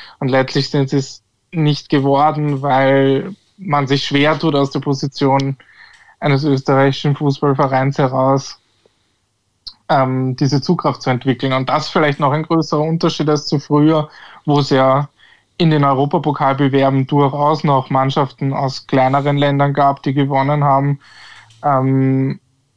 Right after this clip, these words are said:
das ist ja fast vollständig jetzt verschwunden, weil, äh, wie realis-, also in den sechziger Jahren hat man Celtic Glasgow gewonnen. Es gab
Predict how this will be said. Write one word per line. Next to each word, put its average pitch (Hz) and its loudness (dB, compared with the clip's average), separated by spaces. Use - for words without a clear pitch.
das - -6
ist 143 -2
ja 139 2
fast 139 -2
vollständig 135 -2
jetzt 131 -6
verschwunden, 127 -2
weil, 131 0
äh, 151 -6
wie 135 -2
realis-, 139 2
also 147 0
in 139 2
den 131 2
sechziger 131 0
Jahren 131 2
hat 135 -4
man 127 0
Celtic 131 -2
Glasgow 139 0
gewonnen. 143 0
Es 156 -6
gab 131 -2